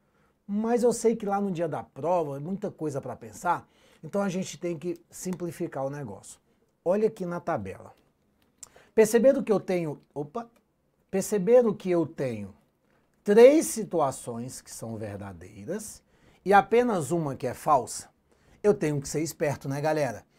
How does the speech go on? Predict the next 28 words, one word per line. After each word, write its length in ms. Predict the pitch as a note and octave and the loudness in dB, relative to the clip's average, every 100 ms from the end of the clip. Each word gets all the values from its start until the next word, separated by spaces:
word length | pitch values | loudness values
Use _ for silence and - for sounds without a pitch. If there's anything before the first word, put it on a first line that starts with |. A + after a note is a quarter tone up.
| _ _ | _ _
Se 160 | - G#3+ | 2 6
eu 60 | G#3 | 8
tenho 300 | A#3 B3 A3+ | 8 4 4
três, 760 | A3 B3 D4 D#4 G#3+ - - F3 | 6 8 8 6 2 -2 -8 -2
é, 260 | E3+ D#3+ - _ _ _ _ _ _ - - | -2 -2 -8 _ _ _ _ _ _ -20 -8
situações 720 | - E3 F#3 F3 - F#3+ G3 | -4 2 4 4 0 -6 -4
que, 80 | F#3 | -4
é, 80 | E3 C#3 - | -4 -8 -12
que 80 | |
são 240 | D#3+ F3+ F3+ | -8 -4 0
verdadeiras 840 | F3+ F3+ F#3 F3 C#3+ C3 C3 A#2 | 0 2 2 0 -2 -4 -4 -6
e 60 | E3 | -6
somente 600 | - F3+ F3 A#3+ - F3 | -2 0 0 -2 -4 -6
uma 240 | D#3 B2 | -6 -6
que 120 | A2 | -8
é 60 | G#2 | -12
falsa, 540 | - D#3 E3 - - _ _ _ _ | -2 2 2 -2 -12 _ _ _ _
é 100 | G#3 | 2
muito 380 | A#3 C4 F4 F4 | 4 6 4 4
mais 300 | A3 D3+ - | -2 -2 -4
fácil 480 | - F3 G#3+ - - | 2 4 4 0 -6
eu 160 | F#3 G#3 | 4 6
gravar 680 | G3+ F#3+ D#3+ B2 G3+ A3 - | 6 6 6 6 4 4 2
quando 340 | G3+ A#3 B3+ | 4 4 2
que 100 | B3 | 2
vai 200 | A#3+ A#3+ | 2 2
ser 180 | A#3 C4 | 2 -2
falso. 580 | - G#3+ A#3 A#3 - | 2 6 6 6 -4